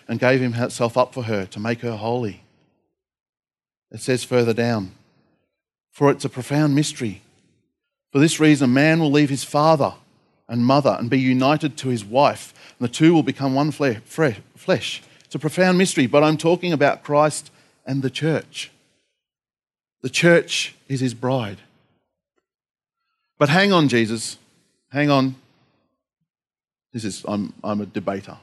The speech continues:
I like working through things in my head. I'm not talking about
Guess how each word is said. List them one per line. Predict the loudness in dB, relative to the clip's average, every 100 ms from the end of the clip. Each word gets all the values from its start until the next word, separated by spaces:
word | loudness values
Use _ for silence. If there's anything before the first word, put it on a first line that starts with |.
| -14
I |
like | -10 -10 -10 _ _ -6
working | -6 -6
through | -8 -10
things | -8 -10 -12
in |
my | -14
head. | -12 -12 -14 _ _ _ _ _ _ 0
I'm | 2 4
not | 2 0
talking | 0 0 2 -2 -2 -6 _ _ _ -16 -4
about | 0 2 2 0